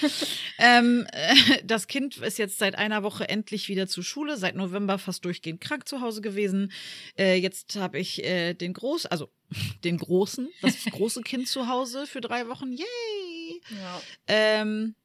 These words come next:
Speaker 1: und, äh, äh, äh, dann war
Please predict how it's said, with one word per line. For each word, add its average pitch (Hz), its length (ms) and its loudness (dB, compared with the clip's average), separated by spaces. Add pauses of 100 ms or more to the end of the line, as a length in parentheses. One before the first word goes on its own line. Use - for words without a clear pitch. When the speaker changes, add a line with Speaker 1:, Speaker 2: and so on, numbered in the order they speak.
(260)
Speaker 1:
und, 226 360 2
äh, 202 340 6
äh, 190 300 4 (540)
äh, 196 280 6 (380)
dann 208 420 2
war 208 380 8